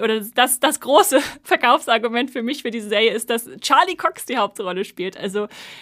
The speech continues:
wir nehmen alles als Daredevil-Ersatz. Äh, K-, Charlie Cox darf hoffentlich wieder ein bisschen actionmäßig rumrennen und, äh, Leute, äh, verprügeln oder, oder selbst sich verprügeln lassen. <laughs> Ähm, neben ihm sind noch Olga Kurilenko dabei und Una Chaplin.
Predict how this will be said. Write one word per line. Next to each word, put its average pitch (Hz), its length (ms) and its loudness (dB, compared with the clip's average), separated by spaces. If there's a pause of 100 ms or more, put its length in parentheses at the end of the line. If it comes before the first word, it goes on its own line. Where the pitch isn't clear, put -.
(120)
wir 247 120 0
nehmen 294 280 2
alles 277 300 2
als 254 300 2
Daredevil-Ersatz. 240 800 0
Äh, 202 640 0
K-, 208 300 -6
Charlie 240 260 -4
Cox 269 240 -8
darf - 240 -2
hoffentlich 247 320 -8
wieder 220 100 -6
ein 208 120 -6
bisschen 220 320 -6
actionmäßig 226 680 -4
rumrennen 277 380 -2 (380)
und, 247 260 -2
äh, 214 360 -2
Leute, 240 500 2
äh, 240 100 -4
verprügeln 277 500 -2
oder, 220 300 -2
oder 214 240 0
selbst 254 240 2
sich 285 100 -2
verprügeln 254 400 -2
lassen. 269 340 -2
<laughs> - 60 -10 (720)
Ähm, 226 380 2
neben 247 240 0
ihm 269 160 0
sind 269 160 -2
noch 247 240 0
Olga 233 500 2
Kurilenko 262 440 -4
dabei 285 380 2
und 240 120 -6
Una 240 260 -2
Chaplin. 294 300 -2